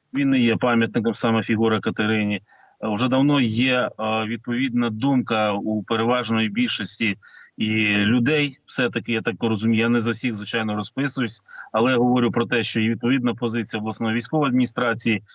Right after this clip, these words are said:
підтримав президент таку позицію, що, е, згідно чинного законодавства все має відбуватися. І сьогодні м'яч, він є суто на полі, дійсно, міської ради, яка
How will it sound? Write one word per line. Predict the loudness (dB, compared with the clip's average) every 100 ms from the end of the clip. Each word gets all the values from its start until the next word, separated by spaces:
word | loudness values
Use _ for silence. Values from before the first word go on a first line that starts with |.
| -20 _
підтримав | -4 0 2 2 2
президент | 0 0 0 2 2
таку | 0 -2 -2
позицію, | 0 0 0 0 -4 -4
що, | -4 -4 -4 -6 _ _ _ -4
е, | -2 -4 _ -16 -4
згідно | 0 2 2
чинного | 2 2 2
законодавства | 2 2 2 2 0 -2
все | -2 -2
має | 0 -2
відбуватися. | -4 -8 -6 -4 -6 -10 -16 -16 _ _
І | -6
сьогодні | 0 2 2 2
м'яч, | 4 2 0 -2
він | 0 0
є | 0
суто | -2 -6 -4 -4
на | -4
полі, | -6 -6 -6 -8 _ _ -8
дійсно, | -4 -2 2
міської | 2 2 0 0 2 2
ради, | 2 0 0
яка | 0 0 0 -2